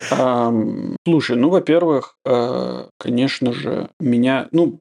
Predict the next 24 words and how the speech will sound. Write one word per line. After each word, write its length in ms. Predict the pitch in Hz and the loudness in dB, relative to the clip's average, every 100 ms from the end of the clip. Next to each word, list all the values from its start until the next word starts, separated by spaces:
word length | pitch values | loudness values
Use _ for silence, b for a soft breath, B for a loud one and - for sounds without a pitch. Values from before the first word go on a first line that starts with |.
| - | 0
помимо 360 | 147 160 127 | 2 4 2
всех 220 | 113 127 | 0 -2
наших 340 | 123 117 139 - - | -2 -4 -4 -10 -8
шуточек 380 | 120 - 143 | -6 -6 -8
над 200 | - 117 120 | -6 -4 -4
Р 60 | |
Т 100 | 120 - | -6 -2
Ё 240 | 143 190 | 4 4
и 100 | 160 | 4
его 640 | 123 131 147 147 160 123 120 | 0 -4 -6 -6 -6 -2 0
рассказе, 680 | 117 117 - 180 175 131 113 | 0 0 0 2 4 2 2
на 120 | 123 | 0
самом 260 | 175 175 | 2 4
деле 200 | 143 143 | 4 4
восхищают 600 | 127 - 139 - 139 117 | 2 -2 -6 2 2 2
такие 280 | - - 139 | -2 -10 -6
люди, 240 | 127 202 165 | -2 -2 -2
конечно 440 | 117 117 113 - | -4 -6 -6 -10
же, 120 | 143 - - | -12 -12 -10
которым 360 | - 127 127 | 0 2 4
не 80 | 127 | 4
сидится 440 | - 147 135 - | 2 0 0 0
на 80 | 113 | 0
месте. 440 | 120 151 - 117 | 2 0 0 -6